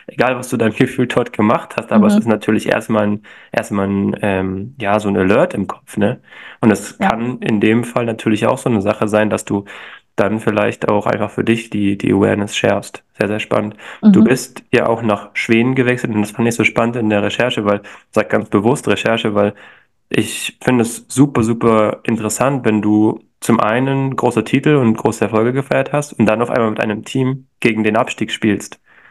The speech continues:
Speaker 1: oder eher im unteren Mittelfeld. Wie war das für dich, als du diese Phase mental wahrnehmen durftest? Hast du dann gedacht,
Speaker 2: Mhm.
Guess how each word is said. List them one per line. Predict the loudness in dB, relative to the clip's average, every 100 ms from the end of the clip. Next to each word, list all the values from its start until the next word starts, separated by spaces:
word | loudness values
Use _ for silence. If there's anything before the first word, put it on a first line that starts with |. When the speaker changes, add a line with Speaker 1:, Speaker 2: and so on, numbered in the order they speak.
| _
Speaker 1:
oder | 2 4 4 -2 0
eher | 2 2
im | 0
unteren | -2 0 0 0
Mittelfeld. | 0 -2 0 -2 2
Wie | 2 2
war | 2
das | 0 -2
für | -4 -2
dich, | 0 0 0
als | -2 -4
du | 0 0 0 -12 -20 _
diese | 4 4 0 -2
Phase | -6 -2 0 0
mental | 0 0 0 0 2 2
wahrnehmen | 2 0 0 0
durftest? | 0 -2 -6 -8 -14 -20 -20 -4
Hast | -4 0
du |
dann | 0
gedacht, | 2 0 0 0 2
Speaker 2:
Mhm. | 4 2